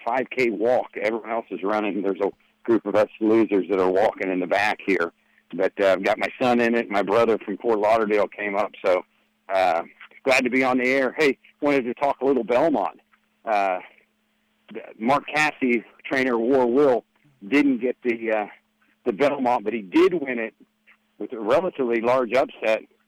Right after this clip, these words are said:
Sir Winston, named after Winston Churchill, kinda shocked the field. War Will, remember, he's the one that caused all the problems, uh, who maximum security supposedly ran into in the Derby. Uh,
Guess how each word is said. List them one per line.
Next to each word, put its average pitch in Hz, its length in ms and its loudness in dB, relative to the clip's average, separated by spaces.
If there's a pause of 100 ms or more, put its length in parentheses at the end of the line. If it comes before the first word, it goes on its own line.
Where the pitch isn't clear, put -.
(300)
Sir 139 160 4
Winston, 123 640 -4 (160)
named 117 260 -2
after 117 240 -6
Winston 117 380 -4
Churchill, 107 540 -2 (360)
kinda 117 140 -6 (120)
shocked 123 220 0
the 117 80 -6 (140)
field. 110 180 -2
War 117 340 -4
Will, 120 360 2 (1040)
remember, 127 240 0
he's 127 200 2
the 123 80 2
one 123 280 2
that 104 140 0 (200)
caused 120 280 0
all 113 120 0
the 117 60 -4
problems, 117 480 -2 (720)
uh, 101 260 0 (400)
who 107 240 -2 (240)
maximum 131 500 -2
security 117 500 -4
supposedly 117 520 0 (540)
ran 117 380 -2
into 117 420 -4
in 110 100 -2
the 101 80 -4
Derby. 110 560 2
Uh, 101 180 2